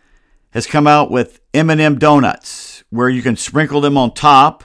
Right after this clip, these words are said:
or you can put them inside like the jelly f-,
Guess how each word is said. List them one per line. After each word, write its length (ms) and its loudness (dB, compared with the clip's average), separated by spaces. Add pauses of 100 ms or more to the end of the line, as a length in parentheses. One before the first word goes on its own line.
(840)
or 260 0
you 140 -4
can 120 0
put 240 -4
them 220 0
inside 640 0
like 360 -4
the 100 -4
jelly 420 -2
f-, 160 -12